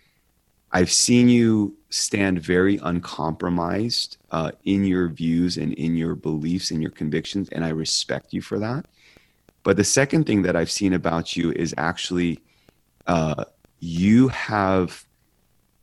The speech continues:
not only remained unoffended, but you have handled opposition with utter class. And I just feel like I have to say that, Dennis. I really do, because I, I,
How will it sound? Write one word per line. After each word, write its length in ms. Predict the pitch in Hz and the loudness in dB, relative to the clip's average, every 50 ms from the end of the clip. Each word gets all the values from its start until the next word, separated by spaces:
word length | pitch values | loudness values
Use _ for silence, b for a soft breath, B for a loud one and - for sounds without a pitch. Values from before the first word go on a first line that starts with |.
| _ _ _ _ _ _ _ _ _ _ _ - | _ _ _ _ _ _ _ _ _ _ _ 0
not 240 | 101 104 113 131 120 | 0 2 2 2 2
only 300 | 127 123 123 127 120 101 | 4 4 6 6 6 6
remained 680 | 90 90 92 90 85 85 87 90 92 98 98 95 - | 4 4 4 4 4 2 2 2 2 2 2 2 0
unoffended, 920 | - 87 92 92 76 - - - - 78 78 80 85 85 104 131 135 110 - | -2 -2 -2 -2 -2 -4 -8 -8 -6 -4 -2 -2 0 0 0 0 0 0 -2
but 180 | - 85 78 78 | -2 -2 -2 -2
you 300 | 80 80 87 95 101 107 | -4 -2 0 0 0 0
have 300 | - - - 104 95 - | -2 -4 -6 -8 -8 -8
handled 840 | - - - - 82 85 87 95 95 101 110 113 123 123 123 - b b b b b b b b b _ _ - | -14 -14 -8 -4 -2 0 0 0 0 0 0 2 0 -2 -4 -8 b b b b b b b b b _ _ -2
opposition 960 | 87 90 92 - - 104 90 82 82 82 87 87 - - 113 110 120 131 127 - | 0 0 0 2 0 0 0 0 0 -2 -2 -2 -2 -2 0 0 2 0 0 -2
with 300 | 78 87 85 80 - - _ - | -2 -2 -2 -2 -4 -8 _ -6
utter 280 | - 87 80 82 85 78 | -4 -4 -2 -2 -4 -6
class. 580 | - - - - - 76 69 64 - - - | -8 -12 -10 -6 -4 -2 -2 -4 -6 -8 -8
And 140 | - - 90 | -4 -2 -2
I 80 | 107 135 | 0 0
just 220 | 160 160 - - | 0 -2 -2 -2
feel 100 | 104 92 | -2 -2
like 140 | 82 80 - | -2 -2 -4
I 60 | 76 | -4
have 220 | - - 78 - - | -4 -4 -6 -6 -6
to 80 | - | -6
say 240 | - - - 67 - | -6 -6 -4 -4 -4
that, 200 | - - - - | -6 -6 -8 -10
Dennis. 480 | - - - - - - - - - - _ | -10 -12 -10 -10 -12 -12 -12 -14 -16 -10 _
I 80 | - 87 | -2 -2
really 340 | 85 87 95 90 78 78 | 0 0 0 0 0 -4
do, 240 | 76 - 73 71 - | -4 -4 -6 -6 -4
because 500 | 78 87 80 - - 95 87 82 - - B B B B B B B B B B B B B _ _ _ - | -4 -4 -6 -4 -2 -2 0 0 -2 -6 B B B B B B B B B B B B B _ _ _ -2
I, 280 | - - 101 - 107 | 0 0 2 2 2
I, 40 | 110 | 2